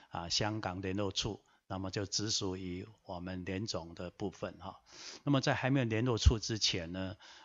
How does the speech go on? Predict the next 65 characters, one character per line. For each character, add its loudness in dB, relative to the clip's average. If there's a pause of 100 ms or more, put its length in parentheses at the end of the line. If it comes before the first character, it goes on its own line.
呃， -4
它 0
是 2
属 2
于 -4 (140)
联 0
总 -2
的 -4
一 -4
个 -2
直 -2
属 0
教 -4
会。 -10 (500)
那， 4
那 2
个 2
时 4
候 4
负 4
责 0
人 0
的 -4
产 -2
生 0
啊， -6 (220)
也 -6
不 4
可 -2
能 -2
像 0
我 0
们 -2
台 0
湾 4
总 0
会 -2 (200)
啊， -10
说 0
到 4
某 2
个 -2
地 -2
方 -2
总 0
会 6
来 -2
帮 -2
我 -4
们 -4
上 -2
课。 -6 (560)
那 2
个 2
时 2
候 2
呢， -2
就 2
唯 0
有 -4
注 0
目 0
的 -2
传 -4
道， -2